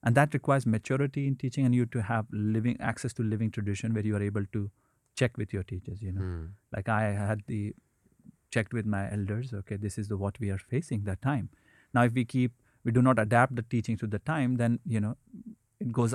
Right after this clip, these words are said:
Speaker 1: out, it goes out.
Speaker 2: Yeah.
Speaker 1: Because then whatever is being shared becomes the dominant thing.
Speaker 2: Yeah.
Speaker 1: Right? So in order to be, for people to have access, they're looking on the internet, and if we don't have it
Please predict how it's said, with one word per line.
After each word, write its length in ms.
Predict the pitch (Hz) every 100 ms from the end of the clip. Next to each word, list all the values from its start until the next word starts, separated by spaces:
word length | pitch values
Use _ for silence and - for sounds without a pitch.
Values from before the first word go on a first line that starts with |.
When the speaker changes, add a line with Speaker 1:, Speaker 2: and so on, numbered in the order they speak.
| -
Speaker 1:
out, 220 | 117 -
it 880 | 120 - _ _ _ _ _ - 113
goes 200 | 120 110
out. 400 | 104 104 - - _ _ -
Speaker 2:
Yeah. 200 | 107 87 - _ _ _ _ _ _ -
Speaker 1:
Because 360 | 123 123 110
then 280 | 113 110 110
whatever 300 | 104 107 131
is 140 | 135 117
being 160 | 120 113
shared 420 | - 139 113 - _ -
becomes 260 | 113 120
the 80 | 107
dominant 460 | 107 101 98 92 90
thing. 140 | 95 - _ _
Speaker 2:
Yeah. 200 | 92 85 - _ _ _ _ _ _
Speaker 1:
Right? 220 | 98 107
So 320 | - 117 107 107
in 120 | 104
order 180 | 113 120
to 120 | 117
be, 200 | 120 113
for 180 | 107 117
people 560 | 107 110 - 117 113 107 -
to 120 | - 104
have 220 | 110 98 -
access, 420 | 104 - 139 -
they're 180 | 117 107
looking 360 | 110 117 143
on 140 | 120 113
the 60 | 101
internet, 440 | 98 107 98 110
and 100 | 104
if 80 | 104
we 80 | 107
don't 240 | 110 113
have 240 | 110 104 107
it 200 | 101